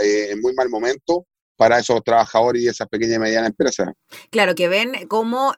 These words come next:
Speaker 2: los grandes están cerrados esos días y ellos tienen la posibilidad entonces de capturar quizá aquella clientela en estos otros tipos de negocios, ¿no?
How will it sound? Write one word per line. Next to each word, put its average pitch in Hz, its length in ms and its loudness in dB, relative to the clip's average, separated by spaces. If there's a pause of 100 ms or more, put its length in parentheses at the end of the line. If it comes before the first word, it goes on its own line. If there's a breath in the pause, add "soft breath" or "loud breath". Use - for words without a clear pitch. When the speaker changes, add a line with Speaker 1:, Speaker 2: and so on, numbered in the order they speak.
Speaker 2:
los 180 240 -2
grandes 240 680 -2
están 226 320 -4
cerrados 226 500 0
esos 233 260 -4
días 254 520 0
y 202 180 0
ellos 247 240 2
tienen 233 240 2
la 226 100 2
posibilidad 214 760 0
entonces 226 580 0
de 226 220 2 (200 soft breath)
capturar 220 480 4
quizá 240 360 2
aquella 233 320 2
clientela 233 800 4
en 196 140 0
estos 220 220 0
otros 240 240 0
tipos 240 260 -2
de 226 80 -2
negocios, 262 400 0
¿no? 196 180 -6